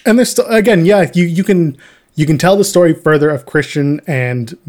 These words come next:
Team Taz, at least for now. Uh, again, we're talking about Double or Nothing. But then Hangman Page with Dark Order, you can get there. There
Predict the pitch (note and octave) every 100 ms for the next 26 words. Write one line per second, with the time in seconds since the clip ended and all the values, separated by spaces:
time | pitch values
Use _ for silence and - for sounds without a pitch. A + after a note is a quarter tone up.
0 | B2+ - E3+ C#3 C#3 C#3+ C3+ D3 C#3 C3+
1 | D3 C#3 D#3 B3 B3 A3+ G#3+ E3+ D#3+ D#3
2 | C#3 C3 C#3+ C#3+ C3 B2+ C3 - - _
3 | D3 F#3 E3+ G3+ G3+ F#3 D#3+ D#3 C#3+ C#3
4 | F3 C#3 B2+ D3+ B2+ - G#3 F#3+ F3 D3
5 | C3+ C3 A2+ F#3 F#3 E3 - _ _ -
6 | C3